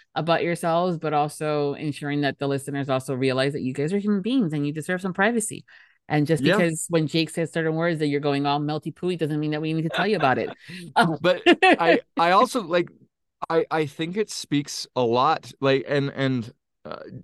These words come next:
Speaker 2: just to the, the idea of what these books are, we're, we're about sharing the human experience. We have this ingrained curiosity in us about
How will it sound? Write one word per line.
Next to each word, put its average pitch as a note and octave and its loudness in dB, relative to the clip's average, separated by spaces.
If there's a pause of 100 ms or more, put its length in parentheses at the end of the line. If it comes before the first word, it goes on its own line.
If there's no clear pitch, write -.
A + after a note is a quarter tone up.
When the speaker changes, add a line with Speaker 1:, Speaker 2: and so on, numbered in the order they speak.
(380)
Speaker 2:
just C3 -2
to F3 -4
the, C#3 2
the B2 0
idea A#2+ 0
of B2+ -6
what B2+ -2
these A#2 -4
books A#2+ -4
are, B2 0
we're, A#2 -4
we're C3+ 0
about B2+ -2
sharing C3+ -2
the A#2+ -6
human B2 -4
experience. A#2+ -4
We A2 -2
have G#2+ -2
this A#2 -2 (380)
ingrained A#2+ 0
curiosity A#2 0
in F#2+ -6
us F#2 -8
about G#2 -2